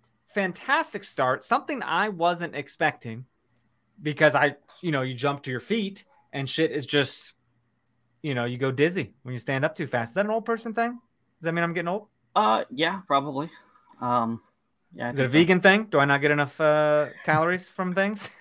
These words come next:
Speaker 1: <laughs>
Speaker 2: May-, maybe the fast or low, low iron, maybe.
Speaker 1: Low, low iron.
Speaker 2: May-,
Speaker 1: Hold on.
Speaker 2: maybe.
Speaker 1: Hold on. Our Doctor Nick, Doctor Nick, our producer, is coming through. Is that a thing? Should I be taking iron pills?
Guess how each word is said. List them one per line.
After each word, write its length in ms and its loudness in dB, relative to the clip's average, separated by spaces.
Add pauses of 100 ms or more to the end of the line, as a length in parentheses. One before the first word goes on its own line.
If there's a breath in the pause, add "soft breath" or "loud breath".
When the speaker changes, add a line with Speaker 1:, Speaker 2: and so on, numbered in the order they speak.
(140)
Speaker 1:
<laughs> 960 -14
Speaker 2:
May-, 180 2
maybe 280 6
the 140 4
fast 500 6
or 280 0
low, 340 8
low 200 6
iron, 460 4 (100)
maybe. 400 -4
Speaker 1:
Low, 300 -6 (140)
low 180 -2
iron. 220 2
Speaker 2:
May-, 60 2
Speaker 1:
Hold 160 -2
on. 120 0
Speaker 2:
maybe. 260 0
Speaker 1:
Hold 160 -2
on. 160 0
Our 320 -6
Doctor 280 2
Nick, 320 -2 (280)
Doctor 240 -6
Nick, 240 -2
our 80 -2
producer, 480 -6
is 120 -8
coming 240 -6
through. 280 -4 (380 soft breath)
Is 80 -8
that 100 6
a 40 -2
thing? 260 0
Should 140 -2
I 40 4
be 80 2
taking 240 2
iron 220 6
pills? 340 0